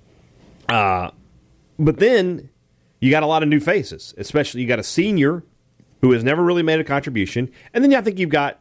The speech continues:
three freshmen you can sort of rely on in this mix. Uh, let's start at the tackle position where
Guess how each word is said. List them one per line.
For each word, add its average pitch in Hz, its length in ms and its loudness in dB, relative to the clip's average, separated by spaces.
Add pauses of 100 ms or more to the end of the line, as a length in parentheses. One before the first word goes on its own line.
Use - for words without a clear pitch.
three 170 260 0
freshmen 123 560 -2
you 113 100 -2
can 107 220 -4
sort 120 200 0
of 98 120 0
rely 110 460 2
on 104 220 -4
in 98 120 -6
this 101 180 -6
mix. - 460 -4 (460)
Uh, - 180 0
let's 190 140 -2
start 285 180 2
at 175 60 -4
the 117 80 -10
tackle 135 400 -6
position 101 460 -6
where 104 360 0